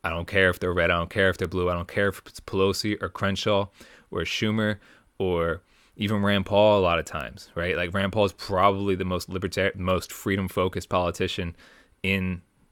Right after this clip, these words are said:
Congress, and even him, he's got major issues, right? So they're all a joke, and they're all using us.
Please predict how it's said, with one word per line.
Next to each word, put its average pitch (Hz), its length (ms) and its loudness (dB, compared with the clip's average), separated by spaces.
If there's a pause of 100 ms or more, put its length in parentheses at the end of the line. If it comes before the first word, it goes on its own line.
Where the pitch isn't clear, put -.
(140)
Congress, 104 680 0
and 87 380 -4 (100)
even 92 380 -2
him, 92 440 -4
he's 90 160 -6
got 82 320 -2
major 82 360 -6
issues, - 480 -10 (180)
right? 87 220 -6 (360)
So 87 440 2 (500)
they're 104 180 2
all 104 220 8
a 92 60 6
joke, 92 420 2
and 87 140 -8
they're 95 120 2
all 90 240 4
using 85 380 -4
us. - 380 -8